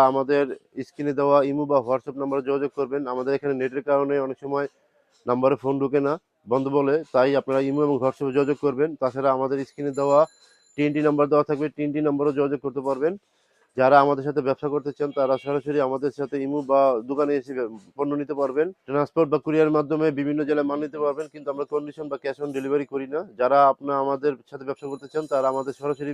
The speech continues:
ভিডিও কলে ফোন দিবেন অথবা দোকানে আসবেন, আমরা ক্যাশ পেমেন্টে ব্যবসা করি। আমাদের স্ক্রিনে দুইটা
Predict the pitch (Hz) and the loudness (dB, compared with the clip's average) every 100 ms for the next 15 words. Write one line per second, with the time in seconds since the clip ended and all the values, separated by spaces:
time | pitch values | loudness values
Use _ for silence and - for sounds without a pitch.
0 | 127 123 139 143 131 135 139 143 139 135 | -6 -6 -4 -4 -6 -8 -6 -6 -4 -4
1 | 127 139 147 135 127 170 190 _ _ _ | -6 -4 -2 -2 -4 -8 -8 _ _ _
2 | _ 113 120 139 143 135 147 147 143 190 | _ -6 -2 0 0 0 0 0 0 -4
3 | - _ 127 123 131 107 - 110 - 151 | -4 _ -4 -2 -2 -4 -4 -4 -4 0
4 | 156 143 143 139 | 0 0 -2 0